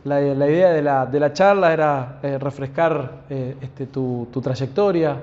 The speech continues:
principalmente, ir recordando, este, otros momentos, este, de los ciclos, eh, económicos de, de, de, del país e ir comparándolo. Pero, eh, un poco un mensaje, digamos, a los corredores inmobiliarios, que ellos se están recién a, iniciando, comenzando,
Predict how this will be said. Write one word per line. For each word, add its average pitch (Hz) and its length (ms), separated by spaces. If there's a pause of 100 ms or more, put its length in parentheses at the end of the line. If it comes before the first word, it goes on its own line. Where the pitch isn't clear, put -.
(120)
principalmente, 139 680
ir 139 140
recordando, 139 680 (320)
este, 139 220
otros 143 240
momentos, 147 760
este, 143 260
de 135 120
los 127 140
ciclos, 143 380 (360)
eh, 131 360
económicos 156 840
de, 139 160
de, 139 160
de, 139 140
del 139 180
país 170 400
e 170 40
ir 175 140
comparándolo. 165 640
Pero, 160 220 (360)
eh, 165 260
un 156 720
poco 254 180
un 208 140
mensaje, 190 440
digamos, 190 360
a - 20
los 143 120
corredores 170 320
inmobiliarios, 160 540
que - 60
ellos 170 200 (100)
se - 160
están 175 240
recién 165 320
a, 143 320
iniciando, 147 800
comenzando, 139 840